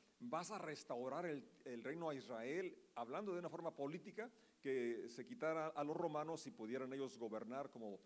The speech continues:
nación independiente. Bien, entonces esa historia es contada en los versos anteriores al veintiocho, y dice, "Caminando delante de sus discípulos", y esto me llama la atención, cómo Lucas lo registra,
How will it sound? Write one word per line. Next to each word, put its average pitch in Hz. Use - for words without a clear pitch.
nación 120
independiente. 135
Bien, 160
entonces 175
esa 196
historia 202
es 165
contada 170
en 127
los 117
versos 131
anteriores 123
al 113
veintiocho, 175
y 151
dice, 180
"Caminando 180
delante 202
de 185
sus 175
discípulos", 175
y 175
esto 208
me 165
llama 208
la 190
atención, 156
cómo 175
Lucas 185
lo 143
registra, 165